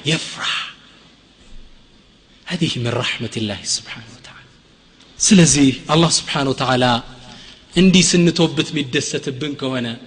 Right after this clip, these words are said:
የሰራነውን ወንጀል እንዳለ የሚምረን ከሆነ፣ ይህን የመሰለ እድል እጣ ለማግኘት ክራይቴሪያስ አሉ። የምናሟላቸው መስፈርቶች አሉ። ተግባባ? አንድ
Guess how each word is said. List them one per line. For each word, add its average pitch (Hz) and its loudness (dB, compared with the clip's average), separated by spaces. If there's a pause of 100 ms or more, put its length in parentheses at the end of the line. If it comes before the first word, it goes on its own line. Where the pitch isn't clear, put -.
(560)
የሰራነውን 175 6
ወንጀል 160 4
እንዳለ 151 2
የሚምረን 143 4
ከሆነ፣ 127 2 (840)
ይህን 185 8
የመሰለ 175 4 (320)
እድል 151 4 (240)
እጣ 160 -4 (160)
ለማግኘት 147 4 (680)
ክራይቴሪያስ 131 2
አሉ። 95 -12 (600)
የምናሟላቸው 147 0
መስፈርቶች 123 -4
አሉ። 101 -16 (1000)
ተግባባ? 131 -8 (800)
አንድ 190 6